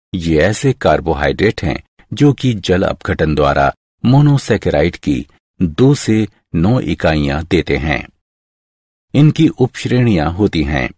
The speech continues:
जो कि एक निश्चित ओलिगोसैकेराइड के जल अपघटन द्वारा निर्मित मोनोसैकेराइड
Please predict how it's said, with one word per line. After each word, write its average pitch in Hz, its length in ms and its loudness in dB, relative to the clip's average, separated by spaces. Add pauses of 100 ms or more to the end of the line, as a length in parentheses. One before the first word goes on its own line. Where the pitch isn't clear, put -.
(320)
जो 82 240 0
कि - 280 -4 (280)
एक 98 220 0
निश्चित 104 600 -2 (240)
ओलिगोसैकेराइड 110 1040 0
के 65 260 -2 (340)
जल 127 320 0 (140)
अपघटन 92 540 0
द्वारा 71 360 0 (280)
निर्मित 90 500 0 (380)
मोनोसैकेराइड 107 920 2